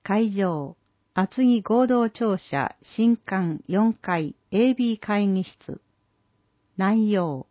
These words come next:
食中毒防止と食品衛生について。定員、先着九十人。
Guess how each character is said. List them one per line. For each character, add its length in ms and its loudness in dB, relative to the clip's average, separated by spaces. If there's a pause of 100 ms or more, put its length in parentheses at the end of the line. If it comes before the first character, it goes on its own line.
(320)
食 260 -6
中 280 -2
毒 280 -8
防 260 -2
止 180 -20
と 240 -4
食 300 -10
品 360 0
衛 180 -2 (100)
生 180 -2
に 160 -2
つ 160 -10
い 100 -4
て。 280 -14 (1120)
定 220 0
員、 420 0 (240)
先 280 2
着 420 -4
九 300 -2
十 260 -2
人。 240 -4